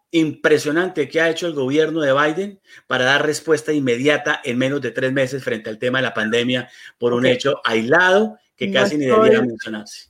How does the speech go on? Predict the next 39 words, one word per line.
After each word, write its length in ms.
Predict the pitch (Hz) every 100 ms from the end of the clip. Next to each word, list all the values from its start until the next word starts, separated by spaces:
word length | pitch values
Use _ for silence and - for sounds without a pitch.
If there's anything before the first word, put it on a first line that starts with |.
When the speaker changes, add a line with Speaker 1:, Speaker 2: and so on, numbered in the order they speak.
| -
Speaker 2:
no 240 | 220 220 220
estoy 260 | - 254
minimizando, 760 | 247 254 240 208 190 196 180 170
lo 120 | 165
que 100 | 170
pasa 220 | 175 196 262
es 100 | -
que 140 | 214
las 220 | 175 175
cosas 340 | - 208 247 -
son 180 | 240
como 320 | 240 226 170 151
son, 240 | - 156
o 60 | 151
sea, 180 | - -
hay 120 | 151
que, 80 | -
eh, 160 | - - 175 -
aquí 240 | - -
no 100 | 214
nos 120 | 262 269
podemos 400 | 262 254 254 254
tampoco, 520 | 233 214 254 262 254 - - -
eh, 100 | 202
fanatizar, 600 | 196 208 180 170 170 -
o 40 | 160
sea, 120 | 170
tenemos 300 | 165 170 202
que 100 | 247
estar 320 | 226 247 247 -
neutros. 560 | 214 196 185 175 151
Entonces, 380 | 156 190 220 - _ -
hay 220 | - 170 170
una 160 | 254
realidad, 520 | 302 247 185 165 139 - _ _
la 260 | 175 175 170
vacuna, 640 | 160 - 285 330 185 - _
qui-, 220 | 226 233
eh, 80 | -